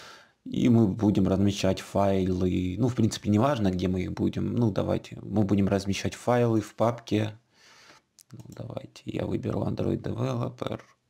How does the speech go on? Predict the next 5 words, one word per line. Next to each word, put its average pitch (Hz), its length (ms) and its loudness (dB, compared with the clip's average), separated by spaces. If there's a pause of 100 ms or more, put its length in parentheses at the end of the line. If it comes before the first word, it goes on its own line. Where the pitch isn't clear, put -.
(120)
И 104 200 2
здесь 95 420 0
создам 92 580 -6 (100)
папку - 560 -6 (200)
Shops. - 720 -8